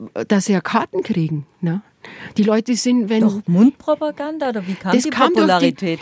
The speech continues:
Speaker 1: Da kam dann diese Kritik, weiß glaub, weiß gar nicht mehr, wer die geschrieben hat. Ich glaub, vielleicht war's sogar unser Michael Skasser von der ehemaligen Sonntagsbeilage. Jedenfalls wurde das,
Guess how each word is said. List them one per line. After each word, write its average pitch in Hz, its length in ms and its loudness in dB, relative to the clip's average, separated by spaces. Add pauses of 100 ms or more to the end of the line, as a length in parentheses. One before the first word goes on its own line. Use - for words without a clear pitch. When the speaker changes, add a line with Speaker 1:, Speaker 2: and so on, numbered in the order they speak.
(100)
Speaker 1:
Da 233 120 0
kam 247 280 0
dann 247 160 2
diese 233 240 0
Kritik, - 680 -4 (340)
weiß - 220 -4
glaub, 233 260 -2
weiß 214 240 -4
gar 226 120 0
nicht 214 120 2
mehr, 196 100 2
wer 185 100 -2
die 180 100 -4
geschrieben 277 420 -2
hat. 262 160 -6
Ich 208 140 -10
glaub, - 260 -8
vielleicht 196 400 -4
war's 226 160 -2
sogar 185 260 0
unser 196 220 0
Michael 202 340 0
Skasser - 380 -6
von 214 180 -2
der - 160 -2
ehemaligen 196 520 0
Sonntagsbeilage. 285 840 -2 (840)
Jedenfalls 240 600 0
wurde 262 240 2
das, - 500 -2